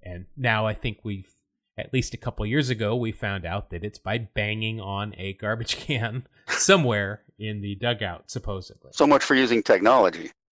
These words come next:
Speaker 1: Well, yeah, I mean, the technology there being is that they've got, supposedly, and this is, none of this is proven.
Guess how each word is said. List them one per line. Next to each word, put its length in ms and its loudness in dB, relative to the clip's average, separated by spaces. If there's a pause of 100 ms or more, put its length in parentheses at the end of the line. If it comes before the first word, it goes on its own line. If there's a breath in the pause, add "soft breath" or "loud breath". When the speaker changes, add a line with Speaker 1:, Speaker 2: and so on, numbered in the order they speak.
(160)
Speaker 1:
Well, 180 8
yeah, 220 8
I 80 6
mean, 160 4
the 80 2
technology 640 8
there 300 8
being 280 4
is 120 -2
that 120 0
they've 200 0
got, 340 4
supposedly, 640 4
and 100 -2
this 140 2
is, 220 0
none 220 6
of 80 6
this 160 0
is 80 -8
proven. 440 -8